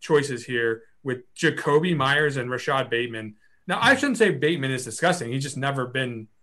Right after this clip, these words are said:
he's never done it before. But he's three point four, and we're projecting him for almost double-digit points. Actually, we, we have him just over double-digit fantasy points on DraftKings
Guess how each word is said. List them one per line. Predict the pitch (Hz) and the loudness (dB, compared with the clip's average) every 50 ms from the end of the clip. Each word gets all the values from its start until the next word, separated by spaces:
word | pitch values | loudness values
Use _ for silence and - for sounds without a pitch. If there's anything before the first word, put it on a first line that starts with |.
| _ _ _ _ | _ _ _ _
he's | 139 147 | -2 0
never | 185 151 117 | 0 0 0
done | 107 120 147 147 127 | 0 0 0 0 -2
it | - - | -4 -10
before. | - - - - - - _ - _ _ | -18 -18 -18 -18 -18 -18 _ -20 _ _
But | 135 | -2
he's | 135 135 - | -2 0 2
three | 202 220 214 - | 2 2 2 2
point | 151 131 120 110 | -2 -4 -4 -2
four, | - 156 147 135 127 120 120 120 - _ _ _ _ _ | 2 4 4 6 6 2 2 -2 -6 _ _ _ _ _
and | 127 139 | -4 -2
we're | 185 | 2
projecting | 190 226 175 175 165 170 160 143 | 4 4 6 6 4 4 0 -2
him | 135 131 131 | -2 -2 -2
for | - 139 123 120 | -2 -2 -2 -2
almost | 131 139 135 127 117 - | 0 0 0 -2 -2 0
double-digit | 143 131 127 127 131 123 127 113 - | -2 -2 -2 -2 -4 -4 -6 -8 -12
points. | - 165 175 | -4 0 0
Actually, | 185 175 185 165 | 2 2 2 -2
we, | 147 156 156 | -2 -2 -2
we | 156 160 | 2 4
have | 180 185 175 | 4 4 4
him | 156 127 | 0 0
just | 131 151 156 143 - | 0 0 0 4 4
over | 151 147 135 | 2 4 2
double-digit | 131 131 139 131 135 127 127 127 127 131 127 - | 0 -2 -2 -2 -2 -2 -4 -4 -4 -6 -8 -8
fantasy | 135 135 135 135 - | -8 -8 -8 -8 -10
points | - 120 117 117 | -12 -12 -12 -12
on | 123 120 117 | -12 -10 -8
DraftKings | 123 127 127 - - 120 113 110 - | -8 -8 -8 -10 -14 -16 -16 -16 -20